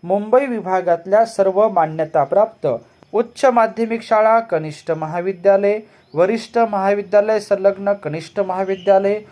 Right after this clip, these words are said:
स्वतंत्र कनिष्ठ महाविद्यालय अशा सर्वांसाठी जरी असलं, तरी संदर्भ मात्र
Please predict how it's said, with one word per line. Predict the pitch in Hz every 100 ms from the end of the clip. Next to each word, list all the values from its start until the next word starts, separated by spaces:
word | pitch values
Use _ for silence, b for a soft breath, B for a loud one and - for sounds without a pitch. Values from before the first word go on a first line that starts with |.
| b b
स्वतंत्र | - 175 180 247 247 233
कनिष्ठ | 226 214 202 220
महाविद्यालय | 202 185 180 190 165 175 185 196 202 b b
अशा | - 190 247 262
सर्वांसाठी | 262 190 190 226 247 233 190 185 185
जरी | 156 156 156
असलं, | 170 226 170 - b b b
तरी | 196 220 240
संदर्भ | - 156 156 175 208
मात्र | 262 175 147 156 143